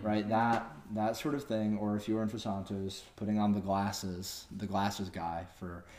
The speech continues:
uh, just a second. That's all it takes, and you'll start seeing people who are lonely and hurting. And that's very difficult to do. I do a horrible job of it in my academic life with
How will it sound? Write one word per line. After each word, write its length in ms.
uh, 80
just 300
a 40
second. 380
That's 160
all 180
it 100
takes, 340
and 100
you'll 100
start 280
seeing 180
people 300
who 80
are 100
lonely 420
and 100
hurting. 460
And 140
that's 240
very 220
difficult 340
to 80
do. 140
I 80
do 160
a 20
horrible 440
job 300
of 140
it 160
in 220
my 240
academic 520
life 280
with 80